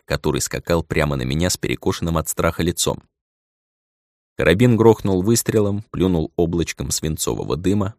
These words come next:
не сильно ударил в плечо. Всадник схватился за грудь, выпал из седла под копыта набегающей сзади толпе.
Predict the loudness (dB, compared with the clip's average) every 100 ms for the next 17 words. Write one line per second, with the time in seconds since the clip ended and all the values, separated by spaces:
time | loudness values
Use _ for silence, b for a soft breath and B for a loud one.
0 | -12 -6 -4 0 0 2 2 2 2 -2
1 | -6 -6 -6 -10 -12 _ _ B B B
2 | 4 6 6 0 4 4 4 2 0 0
3 | 0 -2 -4 -8 -10 -8 0 0 2 2
4 | 2 0 2 2 2 -4 -4 -2 0 0
5 | 0 0 2 2 2 -4 0 0 0 -2
6 | -2 -2 -6 -8